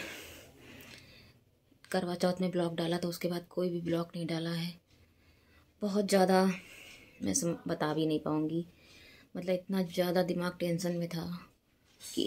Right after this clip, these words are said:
एक के बाद एक के बाद एक के बाद कुछ ना कुछ, कुछ ना कुछ, कुछ ना कुछ हो रहा था कि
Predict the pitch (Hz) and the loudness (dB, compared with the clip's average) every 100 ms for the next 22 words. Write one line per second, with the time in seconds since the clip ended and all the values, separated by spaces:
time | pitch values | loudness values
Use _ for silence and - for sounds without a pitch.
0 | 233 220 - 196 190 185 190 190 180 180 | 8 8 2 2 4 4 2 0 -4 -2
1 | 180 185 180 185 180 175 170 - - 185 | 0 0 0 -8 -4 -6 -8 -14 -8 -6
2 | 190 185 190 - - 190 190 190 190 190 | -4 -4 -4 -6 -10 -2 -2 -2 -6 -6
3 | 190 190 175 - - 185 - 175 175 170 | -2 -2 -2 -8 -10 -10 -4 -2 -2 -4
4 | 175 180 - - - - - - - _ | -6 -8 -10 -16 -20 -20 -20 -20 -20 _
5 | _ - 190 190 | _ -4 0 0